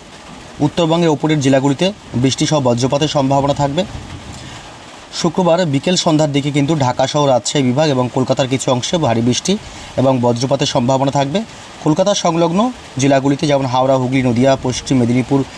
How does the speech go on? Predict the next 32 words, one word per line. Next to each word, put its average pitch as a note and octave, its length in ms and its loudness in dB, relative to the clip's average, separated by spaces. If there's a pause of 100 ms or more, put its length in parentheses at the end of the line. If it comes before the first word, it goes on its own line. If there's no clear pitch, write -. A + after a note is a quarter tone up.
(160)
পূর্ব C#3+ 140 4
মেদিনীপুর, C#3 300 2
মানে, D3 140 4
দক্ষিণবঙ্গের F3+ 520 0
সমস্ত C#3 320 0
জেলাগুলিতে D3 500 2 (300)
হালকা D#3 260 -2
থেকে G3 200 0
মাঝারি D3 300 2
বৃষ্টি D3 240 0
চলবে। D3+ 300 2 (360)
তবে D3+ 160 0
ঢাকা, C3 320 0
রাজশাহী C#3 360 0
বিভাগ, C#3+ 280 2
রংপুর C3 480 0
এই D#3 260 2
অংশে C#3+ 340 0
এবং C3 240 2
শিলচর D3 420 0 (640)
এবং C#3+ 160 2
আসামের D3+ 360 0
গুয়াহাটি D3+ 540 2
এসব C#3+ 280 0
অংশে C3+ 320 0
ভারী B2 300 0
বৃষ্টির C3 360 -2
সাথে C#3+ 240 -2
বজ্রপাতের B2+ 560 0
ব্যাপক C3 300 0
সম্ভাবনা D3 480 0
রয়েছে D#3 340 0